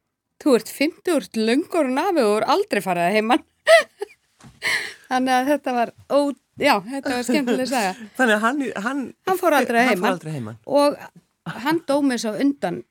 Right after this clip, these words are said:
Speaker 1: ömmu.
Speaker 2: Já. Hva-,
Speaker 1: Þannig
Speaker 2: hvað
Speaker 1: að
Speaker 2: kom
Speaker 1: mamma bjó lengur með tengdamömmu sinni,
Speaker 2: Já.
Speaker 1: heldur en manninu sínu.
Speaker 2: Hva-, hvað kom fyrir Rakel?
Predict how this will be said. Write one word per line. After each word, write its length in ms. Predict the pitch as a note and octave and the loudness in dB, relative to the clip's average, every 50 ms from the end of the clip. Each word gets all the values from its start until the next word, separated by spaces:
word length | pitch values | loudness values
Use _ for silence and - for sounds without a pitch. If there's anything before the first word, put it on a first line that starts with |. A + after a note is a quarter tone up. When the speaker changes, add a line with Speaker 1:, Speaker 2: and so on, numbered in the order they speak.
| _ _ _ | _ _ _
Speaker 1:
ömmu. 260 | G3 G#3+ G3 D#3+ - _ _ _ _ _ _ | -4 -2 -2 -4 -8 _ _ _ _ _ _
Speaker 2:
Já. 140 | - F#3+ E3+ B2 G2 G2 _ _ _ _ _ _ _ _ _ _ _ - | -16 -14 -14 -14 -16 -18 _ _ _ _ _ _ _ _ _ _ _ -12
Hva-, 120 | - B3+ | -10 -8
Speaker 1:
Þannig 160 | G3+ G3+ G3+ | -6 -4 -2
Speaker 2:
hvað 100 | G3+ G#3 | -2 -2
Speaker 1:
að 60 | G#3 | -2
Speaker 2:
kom 100 | G3+ G#3+ | 0 0
Speaker 1:
mamma 280 | G#3+ A#3 C4+ D4+ D#4 A3+ | 0 0 2 2 0 0
bjó 180 | - C4 C#4 C#4+ | 0 2 0 0
lengur 520 | B3+ G3+ C4 C#4+ D4+ D4 - G#3+ G3+ F#3 - | 2 0 0 -2 -2 -4 -4 -6 -6 -6 -6
með 280 | - A3 A3 G#3+ G3+ - _ | -8 -6 -6 -8 -8 -12 _
tengdamömmu 500 | - B3+ C4+ C#4+ - A#3+ A3 G#3 G3+ G3+ | -10 -8 -8 -8 -6 -6 -6 -4 -4 -6
sinni, 240 | G3 - A#3+ C#4+ F4 - _ _ | -6 -6 -6 -8 -8 -8 _ _
Speaker 2:
Já. 140 | _ - C#3 A2 - _ _ _ | _ -20 -20 -20 -20 _ _ _
Speaker 1:
heldur 260 | _ - D#4 C#4+ A#3 G#3+ | _ -10 -10 -8 -8 -8
en 60 | A3 | -8
manninu 340 | A#3 A#3 A3 F#3+ F3+ F3+ F3 | -8 -8 -10 -12 -12 -14 -14
sínu. 240 | - - F#3+ F3 - _ _ | -14 -16 -18 -18 -20 _ _
Speaker 2:
Hva-, 260 | _ - - - - | _ -20 -20 -18 -18
hvað 200 | - - - B3 | -16 -14 -14 -12
kom 120 | - A3+ G3+ | -10 -10 -8
fyrir 320 | - G3+ F3+ D#3+ D3 F3+ - _ _ _ _ _ _ _ | -8 -8 -8 -8 -10 -12 -16 _ _ _ _ _ _ _
Rakel? 320 | - D#3+ D#3 - - D3 | -14 -14 -12 -12 -14 -16